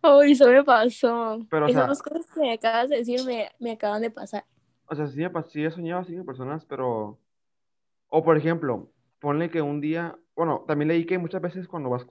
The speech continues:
Speaker 2: sales con una persona, amigo, amiga, y sueñas con esa persona, pero algo romántico, pues, o sea, algo, no, bien,
Speaker 1: Ajá.
Speaker 2: algo bien, pues, algo bien.
Speaker 1: Sí.
Speaker 2: Eh, dicen que tu subconsciente te, te está diciendo que sí lo quieres de verdad,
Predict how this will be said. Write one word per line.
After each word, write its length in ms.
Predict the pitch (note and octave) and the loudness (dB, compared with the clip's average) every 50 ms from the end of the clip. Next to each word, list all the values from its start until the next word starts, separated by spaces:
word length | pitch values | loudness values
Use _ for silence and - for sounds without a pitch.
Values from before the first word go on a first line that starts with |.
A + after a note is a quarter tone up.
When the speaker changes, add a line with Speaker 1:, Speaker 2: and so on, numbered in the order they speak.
| _ | _
Speaker 2:
sales 180 | - C#3+ D#3+ - | -10 -10 -8 -8
con 120 | D3+ C3 | -10 -12
una 120 | C3 D#3+ - | -10 -10 -10
persona, 420 | C3+ - - C3 C3 D3 D#3 D3+ B2+ | -10 -12 -12 -12 -10 -10 -10 -10 -8
amigo, 360 | B2 B2 B2 A#2+ C3 C#3+ C#3+ | -8 -8 -6 -8 -8 -8 -8
amiga, 440 | B2+ B2 B2 B2+ C3+ D3+ D3+ D#3+ - _ _ _ _ _ _ _ - | -8 -8 -8 -6 -8 -8 -10 -12 -16 _ _ _ _ _ _ _ -10
y 100 | B2 B2+ B2+ | -8 -8 -8
sueñas 360 | - C3 B2 C#3 D#3+ E3+ - | -6 -6 -6 -4 -4 -6 -6
con 180 | - C#3+ A#2+ | -8 -10 -8
esa 200 | A#2+ - D#3 - | -8 -10 -10 -12
persona, 520 | - A2 A#2+ - B2 B2 C3+ C#3+ D3 E3 G3 _ _ _ | -12 -12 -12 -12 -12 -10 -10 -10 -12 -12 -16 _ _ _
pero 160 | - B2 A2+ G#2+ | -10 -6 -4 -4
algo 500 | G#2+ G2 A2+ C3+ C#3 C3 B2 A2+ A2 A2+ | -4 -4 -4 -4 -4 -2 -2 -2 -4 -4
romántico, 540 | G#2+ A2 G#2+ A2+ B2 B2+ C3 D#3+ - E3+ D#3+ | -4 -6 -6 -6 -8 -8 -10 -12 -14 -12 -8
pues, 280 | - E3+ E3+ E3 - - | -6 -6 -6 -8 -10 -12
o 40 | - | -6
sea, 100 | A#2+ A#2+ | -4 -4
algo, 240 | A2 A2 B2+ - D3 | -2 -2 -2 -2 0
no, 160 | C#3 C3 A#2 | 0 0 2
bien, 180 | - C#3 C#3+ - | 2 2 2 2
Speaker 1:
Ajá. 140 | - - - | 0 -2 -4
Speaker 2:
algo 120 | - - - C#3+ | -14 -14 -10 -6
bien, 240 | C3+ C3+ C#3 C3+ B2 | -4 -4 -4 -4 -6
pues, 120 | B2+ A#2+ | -6 -6
algo 140 | B2+ B2 C#3 | -4 -4 -4
bien. 400 | C3+ C3 B2 A#2 A2+ B2+ - _ _ _ _ _ _ _ _ _ _ _ | -4 -2 -4 -4 -6 -8 -12 _ _ _ _ _ _ _ _ _ _ _
Speaker 1:
Sí. 280 | - A#3+ A#3 A3+ A3+ C3+ | -6 -4 -4 -2 -2 0
Speaker 2:
Eh, 400 | C3+ C3+ C3 B2+ B2 A#2 - - C3 | 2 2 2 2 2 0 -2 -4 -4
dicen 240 | C3+ C3 D#3+ E3 D#3+ | -4 -2 -2 -2 0
que 260 | F3 E3+ D#3+ - - - - | 2 2 2 0 0 -6 -8
tu 80 | E3 D#3 | -8 -6
subconsciente 540 | E3+ E3 - - - C3+ - B2+ B2 D#3 E3 D#3 C#3 | -6 -8 -8 -6 -6 -6 -6 -6 -10 -8 -8 -8 -8
te, 60 | C3 | -10
te 60 | - C#3 | -10 -10
está 140 | B2+ - B2+ | -8 -4 -4
diciendo 540 | C#3+ C#3+ - D#3 D3 D3 D3 D#3+ E3 D#3+ - | -4 -4 -4 -6 -6 -6 -6 -8 -10 -12 -12
que 120 | - C#3 | -12 -12
sí 140 | - - B2 | -12 -10 -6
lo 180 | B2 D3 C#3+ - | -6 -6 -6 -6
quieres 280 | - C#3 E3 F#3+ G3 F3 | -6 -4 -2 -2 0 0
de 60 | D#3+ | 2
verdad, 440 | C3 A#2+ A2+ A#2 D3 D#3 D#3 D3+ | 2 2 2 0 0 0 -2 -4